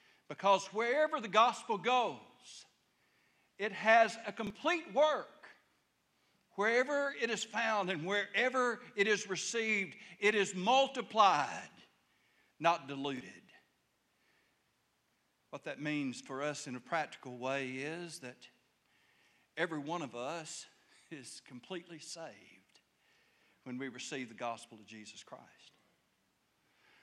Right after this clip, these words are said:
Romans chapter one, verse sixteen tells us, "I'm not ashamed of the gospel of Christ, for it is the power of God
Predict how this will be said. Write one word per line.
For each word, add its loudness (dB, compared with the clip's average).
Romans -2
chapter 2
one, -2
verse -4
sixteen -6
tells -4
us, -4
"I'm -2
not 2
ashamed -2
of -8
the -10
gospel 0
of -6
Christ, 0
for -4
it -2
is 0
the -8
power 4
of -4
God 0